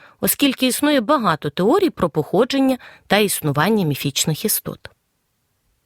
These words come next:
Також у складносурядних реченнях можливе взаємовиключення явищ. Наприклад,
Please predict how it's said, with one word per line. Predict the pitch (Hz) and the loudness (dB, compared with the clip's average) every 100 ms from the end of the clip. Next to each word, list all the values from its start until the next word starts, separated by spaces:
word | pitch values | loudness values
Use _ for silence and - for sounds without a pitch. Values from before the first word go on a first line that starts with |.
| - | 0
Також | 165 320 254 - | 2 2 0 -4
у | 220 | -2
складносурядних | 285 - 196 185 - 175 160 175 - | -2 -2 0 0 0 0 0 -2 -2
реченнях | 302 440 - 208 170 - - - - | 0 0 0 0 0 -6 -20 -14 0
можливе | 226 233 311 403 392 | 0 2 2 2 2
взаємовиключення | 247 247 285 349 370 233 - 190 - 202 196 190 | 0 0 2 0 2 2 0 -4 -2 0 2 2
явищ. | 180 175 165 180 - - _ _ _ - | 2 0 0 -6 -8 -14 _ _ _ -2
Наприклад, | 233 - 202 156 143 - - | -2 0 -2 -2 -4 -8 -10